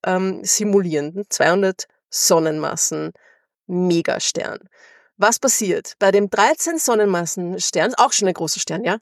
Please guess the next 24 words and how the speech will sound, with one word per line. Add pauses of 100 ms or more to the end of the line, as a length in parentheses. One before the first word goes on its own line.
dreizehn
mal
die
Masse
der
Sonne,
auch
schon,
auch
schon
nicht
klein,
ne?
Also
so (280)
Betelgeuse (240)
Richtung
fast, (140)
ne?
So, (100)
also (720)
kein
kleines
Ding.